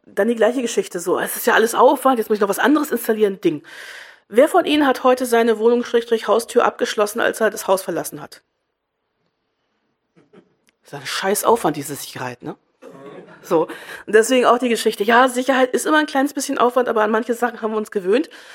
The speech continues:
Wir könnten uns auch dran gewöhnen, unsere E-Mails zu verschlüsseln. Das tut nur zu Anfang ein bisschen weh. Aber hey, Sie haben schon so viele Sachen gelernt. Sie haben gelernt, mit dem Computer umzugehen. Sie haben gelernt, mit dem Smartphone umzugehen.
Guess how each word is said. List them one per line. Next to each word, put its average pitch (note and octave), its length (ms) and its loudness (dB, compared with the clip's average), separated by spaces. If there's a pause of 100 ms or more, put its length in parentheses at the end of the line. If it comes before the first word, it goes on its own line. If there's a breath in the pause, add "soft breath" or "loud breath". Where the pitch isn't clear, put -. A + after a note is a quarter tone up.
(100)
Wir G#3 80 0
könnten A#3 260 0
uns B3+ 140 -2
auch A3 100 2
dran A3+ 220 -2
gewöhnen, A3+ 300 0
unsere A#3+ 200 -4
E-Mails A#3 260 0
zu - 80 -16
verschlüsseln. D#3 540 -10 (1200)
Das G#3+ 120 -6
tut - 160 -12
nur A#3+ 100 0
zu A#3 120 0
Anfang F#3 280 -2
ein E3 60 -12
bisschen D3 320 -12
weh. - 140 -14 (600 soft breath)
Aber G#3+ 140 2
hey, B3 300 2
Sie A#3 240 -2
haben B3 100 2
schon C4 160 -6
so C#4+ 80 -4
viele C#4 180 -4
Sachen B3+ 220 -2
gelernt. E3+ 320 -4
Sie A3+ 100 -2
haben A3 100 0
gelernt, A3+ 260 0
mit A#3 80 0
dem - 20 -12
Computer A#3+ 380 -2
umzugehen. E3+ 420 -4
Sie F3 100 -8
haben G3 120 -4
gelernt, G#3 240 0
mit A#3+ 80 0
dem - 20 -4
Smartphone A3+ 400 0
umzugehen. F3 320 -6